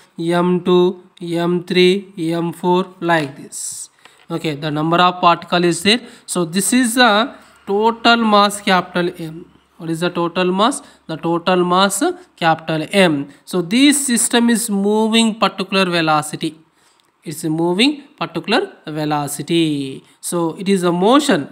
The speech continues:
It is a motion. So how to calculate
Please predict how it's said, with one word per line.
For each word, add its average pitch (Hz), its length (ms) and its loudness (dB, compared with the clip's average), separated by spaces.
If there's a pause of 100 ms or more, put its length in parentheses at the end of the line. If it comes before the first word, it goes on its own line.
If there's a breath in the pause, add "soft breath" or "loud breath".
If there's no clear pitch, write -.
It 175 120 -8
is 170 160 -2
a 165 80 -2
motion. 185 480 0
So 165 160 -6
how 196 260 0
to 262 240 -2
calculate 202 760 2